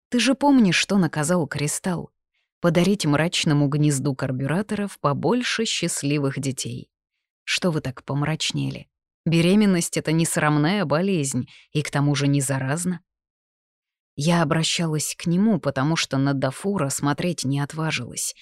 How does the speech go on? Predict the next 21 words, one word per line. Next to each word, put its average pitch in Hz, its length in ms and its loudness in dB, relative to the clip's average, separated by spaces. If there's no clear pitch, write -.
С - 140 -8
Вамбадрилом 254 720 4
у 214 60 4
нас 233 200 0
сложилось 190 680 -2
проще. - 480 -6
Он 202 180 6
относился 202 680 0
ко 175 140 -4
мне 175 220 0
с - 100 -6
рыцарской 170 640 -4
пылкостью 143 760 -6
и 170 120 0
претендовал 151 680 2
на 143 160 2
большее 143 640 0
разве 147 320 0
что - 200 -2
по 147 120 -4
привычке — 202 640 -4